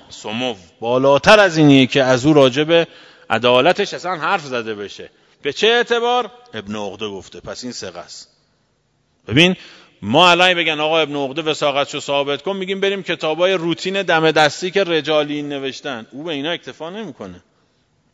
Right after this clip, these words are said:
اصابهٔ ابن حجر کجا؟ وثاقت ابن عقده کجا؟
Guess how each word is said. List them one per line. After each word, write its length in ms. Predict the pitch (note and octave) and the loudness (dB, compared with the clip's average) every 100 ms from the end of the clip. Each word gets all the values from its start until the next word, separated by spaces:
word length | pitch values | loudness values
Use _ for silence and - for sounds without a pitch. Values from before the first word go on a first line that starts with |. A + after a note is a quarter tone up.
| _ G#2+ | _ -4
اصابهٔ 640 | A2+ - A#2 A#2 D#3 E3 | -2 0 -2 0 -2 -2
ابن 300 | D3 C3+ C3+ | -2 -4 -4
حجر 260 | C3+ F#3+ | -6 -8
کجا؟ 600 | F#3+ G3+ F#3 F#3+ F#3 F#3 | -8 -10 -8 -6 -4 -6
وثاقت 520 | E3+ D#3+ C#3+ C3+ D3+ D3+ | -8 -6 0 2 2 2
ابن 220 | C#3 C3 | -2 -6
عقده 300 | B2 B2 C#3 | -10 -12 -12
کجا؟ 340 | A#2 G#2 G2 | -12 -12 -12